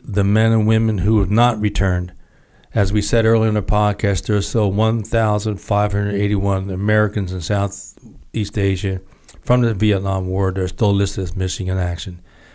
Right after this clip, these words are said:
And the families, like the Super family and the many others of the fifty-eight thousand Americans that were killed in action during the Vietnam War,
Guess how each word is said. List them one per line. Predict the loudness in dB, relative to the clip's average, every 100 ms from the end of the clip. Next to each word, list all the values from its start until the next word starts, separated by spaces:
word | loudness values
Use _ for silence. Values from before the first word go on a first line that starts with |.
| -6
And | -2
the |
families, | 0 2 2 0 -4 -8 -14 -20 -4
like | -2 -2
the | -2
Super | 2 2 2
family | 0 2 2 0 -2 -6 -14 _ -20 -14 -4
and | 0
the |
many | 2 2 4
others | 4 4 2 0 -4 -12 -16 _ _
of | -8
the | -6
fifty-eight | -2 -2 0 0 0 0
thousand | 0 2 2 -2 -4
Americans | -2 0 0 0 -4 -4
that | -4 -4
were |
killed | -6 -4 -2
in | 0
action | 0 -2 -4 -6
during | -4 -2
the | -2
Vietnam | 0 0 0 0 0 0
War, | -2 -2 -2